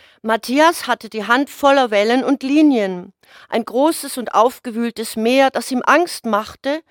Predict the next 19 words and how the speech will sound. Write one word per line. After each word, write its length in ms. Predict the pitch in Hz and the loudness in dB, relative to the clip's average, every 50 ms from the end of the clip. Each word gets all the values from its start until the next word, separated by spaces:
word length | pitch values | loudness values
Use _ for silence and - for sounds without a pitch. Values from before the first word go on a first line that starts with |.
| _ - - _ _ _ _ | _ -20 -20 _ _ _ _
denn 140 | 220 226 226 | -2 0 0
jeden 300 | 226 240 262 311 302 302 | 0 0 0 2 2 4
Moment 500 | 269 240 226 220 214 226 262 294 285 - | 4 4 4 2 2 2 2 0 -2 -4
konnte 400 | - 247 269 294 320 - 285 - | -4 0 0 0 2 0 -2 -4
es 140 | - 214 - | -4 -6 -8
über 280 | - 214 180 202 - | -10 -6 -4 -4 -4
ihn, 320 | - 240 247 269 294 285 247 | -2 0 2 4 4 4 4
Matthias, 760 | 202 196 - - - 240 240 247 240 254 302 311 - - - _ _ - - _ _ | 2 0 -2 -6 -10 -4 0 2 2 2 2 0 -4 -14 -20 _ _ -20 -20 _ _
sowie 420 | - - 262 247 226 302 330 311 | -8 -6 -6 0 0 2 2 2
über 220 | - - 202 214 | -2 -2 -4 -4
seine 380 | 220 - 233 202 214 220 196 - | -4 0 0 0 2 2 0 2
eigenen 480 | 180 214 240 262 220 240 214 202 190 190 | 2 2 2 0 -2 -4 -4 -4 -4 -6
Sch-, 160 | - - - _ _ | -8 -14 -18 _ _
Ufer 460 | 226 262 294 285 262 - 240 202 135 | -2 -2 -2 -2 -2 -2 0 0 0
und 140 | - 214 - | 0 -2 -6
Strände 480 | - - - 208 220 254 277 277 294 | -8 -12 -6 -2 0 0 0 0 -2
brechen 440 | - - - 185 196 202 - 233 233 | -6 -4 -4 -4 -4 -2 -4 -6 -4
und 160 | 135 220 240 | -4 -4 -6
schlagen. 680 | - - 269 262 262 269 269 254 214 175 165 156 156 175 | -6 -4 0 2 4 4 4 2 0 -4 -8 -10 -10 -14